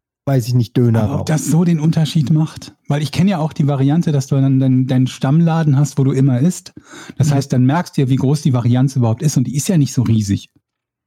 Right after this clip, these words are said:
Speaker 1: Ja, das stimmt.
Speaker 2: Also beim, bei denen, die ich da so
Speaker 1: Ja, das
Speaker 2: hatte,
Speaker 1: stimmt. Ja,
Speaker 2: quasi,
Speaker 1: das,
Speaker 2: das meinst du
Speaker 1: ja,
Speaker 2: nicht.
Speaker 1: es ist, äh,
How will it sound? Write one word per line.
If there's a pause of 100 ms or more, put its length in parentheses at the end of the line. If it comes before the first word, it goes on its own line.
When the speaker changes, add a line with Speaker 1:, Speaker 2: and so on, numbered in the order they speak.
(160)
Speaker 1:
Ja,
das
stimmt. (220)
Speaker 2:
Also
beim,
bei
denen,
die
ich
da
so
Speaker 1:
Ja,
das
Speaker 2:
hatte,
Speaker 1:
stimmt.
Ja,
Speaker 2:
quasi,
Speaker 1:
das,
Speaker 2:
das
meinst
du
Speaker 1:
ja,
Speaker 2:
nicht.
Speaker 1:
es
ist,
äh,